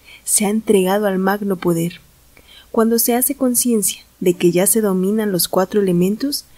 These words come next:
no se tiene sino que practicar el uso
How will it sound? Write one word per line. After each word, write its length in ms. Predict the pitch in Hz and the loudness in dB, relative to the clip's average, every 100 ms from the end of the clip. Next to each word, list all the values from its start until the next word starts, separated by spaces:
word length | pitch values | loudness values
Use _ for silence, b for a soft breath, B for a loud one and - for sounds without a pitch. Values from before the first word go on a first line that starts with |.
| B B - | B B -4
no 80 | |
se 160 | 302 330 | -2 0
tiene 280 | - 330 330 | -2 -2 -2
sino 280 | - 240 226 | 2 2 2
que 140 | 226 | -2
practicar 580 | - 196 - 190 220 247 | 0 -2 -2 -4 -2 0
el 160 | 220 | 0
uso 340 | 214 254 311 | -2 -4 -6